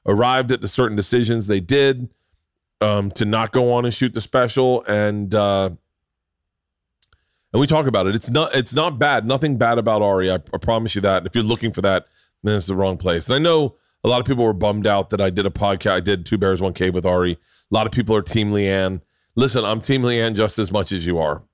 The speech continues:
But I've known Ari for a very long time, and I know that he has a,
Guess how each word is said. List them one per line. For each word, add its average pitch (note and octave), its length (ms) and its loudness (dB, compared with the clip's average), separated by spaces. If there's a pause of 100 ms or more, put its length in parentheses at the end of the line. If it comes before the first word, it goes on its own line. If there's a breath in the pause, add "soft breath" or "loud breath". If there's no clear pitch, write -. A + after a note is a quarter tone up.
(420)
But G#2 100 0
I've G2+ 120 2
known A2+ 200 0
Ari G#2 200 2
for G2 100 0
a F2+ 60 -2
very G2 200 2
long F#2+ 220 0
time, F2+ 260 -2
and F2 60 -2
I F2 40 -2
know F#2 180 0
that F#2 120 -2
he F#2+ 60 2
has F2+ 180 0
a, E2+ 220 -2